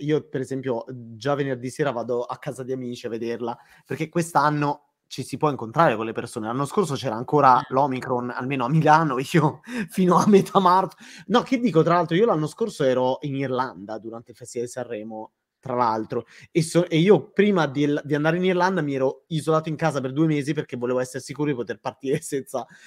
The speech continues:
Speaker 1: problemi, e quando sono tornato sono rimasto chiuso in casa perché avevo paura di aver i-, ipoteticamente preso qualcosa in aereo, eccetera, quindi mi sono isolato per un'altra
Speaker 2: Certo.
Speaker 1: settimana. Quindi quest'anno invece tendenzialmente,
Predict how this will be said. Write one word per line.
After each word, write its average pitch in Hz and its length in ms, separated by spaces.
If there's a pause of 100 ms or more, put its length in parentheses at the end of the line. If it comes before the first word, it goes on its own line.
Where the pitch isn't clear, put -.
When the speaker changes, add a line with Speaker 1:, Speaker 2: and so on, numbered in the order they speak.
(120)
Speaker 1:
problemi, 151 520
e 139 60
quando 175 260
sono 175 160
tornato 190 380
sono 143 140
rimasto 156 340
chiuso 139 180
in 165 80
casa 156 260
perché 139 200
avevo 127 180
paura 131 520 (360)
di 147 280
aver 139 360 (120)
i-, 135 260 (100)
ipoteticamente 160 720
preso 127 220
qualcosa 123 600
in 120 120
aereo, 127 360
eccetera, 135 400
quindi 135 180
mi 123 60
sono 120 160
isolato 120 400
per 123 100
un'altra 123 320
Speaker 2:
Certo. - 120
Speaker 1:
settimana. 110 460
Quindi 117 260 (280)
quest'anno 175 560
invece 160 500 (400)
tendenzialmente, 175 1160